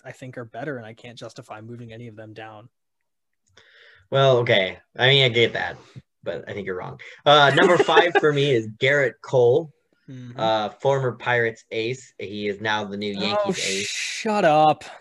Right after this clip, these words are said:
Speaker 1: <laughs> Stop plugging the Pirates.
Speaker 2: I'm gonna plug him all the time, every time I want. Anyway, I mean, like, he's, to me, one of the best pitchers in the game.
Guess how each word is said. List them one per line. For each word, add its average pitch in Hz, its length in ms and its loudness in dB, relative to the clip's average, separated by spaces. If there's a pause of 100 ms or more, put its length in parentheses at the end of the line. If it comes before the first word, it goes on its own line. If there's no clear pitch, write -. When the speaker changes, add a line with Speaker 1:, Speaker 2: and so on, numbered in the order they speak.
(320)
Speaker 1:
<laughs> - 460 -8
Stop 226 420 2
plugging 190 320 4
the 170 140 4
Pirates. 151 640 2 (360)
Speaker 2:
I'm - 100 -8
gonna 110 120 -2
plug 101 240 0
him 95 100 -2
all 95 120 -4
the 95 80 -6
time, 92 240 -8
every 98 300 -4
time 92 200 -6
I 85 120 -12
want. 85 220 -20 (320)
Anyway, 123 560 6 (840)
I 190 60 2
mean, 208 100 8
like, 196 160 4
he's, 156 380 -2 (300)
to 147 120 2
me, 160 140 4
one 135 180 4
of 131 60 4
the 117 60 2
best 113 360 -2
pitchers 117 280 -2
in 113 100 -6
the 110 100 -8
game. 107 480 -8